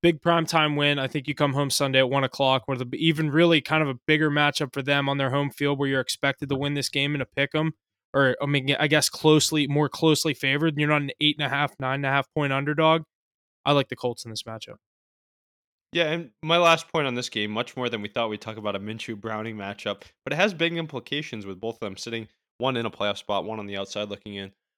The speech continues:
Speaker 2: Um, I think Mackey, too, I, I don't see that success repeated. I don't think even anywhere near it. Just there was no script or film on this guy.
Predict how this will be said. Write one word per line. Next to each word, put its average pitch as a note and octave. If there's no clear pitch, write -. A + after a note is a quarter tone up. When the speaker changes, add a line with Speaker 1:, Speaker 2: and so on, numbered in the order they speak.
Speaker 2:
Um, G#2+
I D#3
think F#3+
Mackey, D#3
too, D3+
I, -
I D#3+
don't F#3
see F3+
that D#3
success -
repeated. C#3
I C3
don't C#3+
think -
even D3
anywhere C#3
near C3+
it. -
Just E3
there F#3+
was D#3+
no A3
script -
or A#2+
film F3+
on C#3
this A2+
guy. G#2+